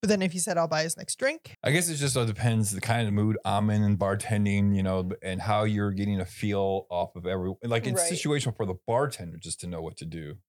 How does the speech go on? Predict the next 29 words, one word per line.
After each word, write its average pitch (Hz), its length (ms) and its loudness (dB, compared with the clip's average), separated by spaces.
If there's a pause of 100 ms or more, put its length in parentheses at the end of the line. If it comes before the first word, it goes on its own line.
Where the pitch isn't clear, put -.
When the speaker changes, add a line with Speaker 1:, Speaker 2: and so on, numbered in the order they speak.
(140)
Speaker 1:
Right. 196 300 -4
Speaker 2:
You 92 80 -4
know, 90 320 -2
or 104 260 0 (280)
honestly, 180 680 0 (420)
I've 135 200 0 (120)
asked 208 340 0
the 135 80 -4
person, 98 600 -2 (420)
like, 98 360 -2
who 104 220 0
does 98 300 0
the 92 160 -2
"I'll 98 160 2
buy," 101 640 2
Speaker 1:
Uh-huh. 208 100 -4
Speaker 2:
like, 202 300 -2 (580)
anything. 165 480 0 (680)
Speaker 1:
Right. 180 300 -4 (520)
Speaker 2:
You 120 80 2
know? 131 100 4
Speaker 1:
I 233 40 4
mean, 233 160 2
I 214 100 0
think 220 200 -6
more 185 220 0
questions 175 560 -2
or, 175 320 2 (260)
um, 190 480 -2